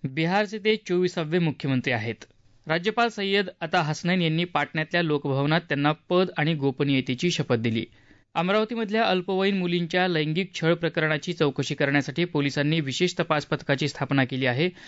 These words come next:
या प्रकरणी पोलिसांनी मोहम्मद अयाज याच्यासह चार जणांना अटक केली आहे. भारतीय हवामान विभागानं राज्यातल्या पंधरा जिल्ह्यांना तापमान वाढीचा येलो अलर्ट जारी केला आहे.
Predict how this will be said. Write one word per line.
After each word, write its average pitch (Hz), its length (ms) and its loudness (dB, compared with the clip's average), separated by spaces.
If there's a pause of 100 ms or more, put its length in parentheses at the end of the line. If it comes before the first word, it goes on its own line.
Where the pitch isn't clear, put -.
(200)
या 170 120 2
प्रकरणी 180 380 0
पोलिसांनी 185 540 0
मोहम्मद 170 480 2
अयाज 160 320 0
याच्यासह 151 520 0
चार 160 340 -2
जणांना 143 380 0
अटक 139 280 0
केली 123 220 0
आहे. 110 420 -4 (320)
भारतीय 180 420 0
हवामान 208 340 0
विभागानं 196 420 0
राज्यातल्या 175 480 0
पंधरा 147 440 0
जिल्ह्यांना 160 540 0
तापमान 170 460 -2
वाढीचा 156 440 0
येलो 151 280 0
अलर्ट 147 220 0
जारी 131 240 0
केला 135 200 0
आहे. 147 220 0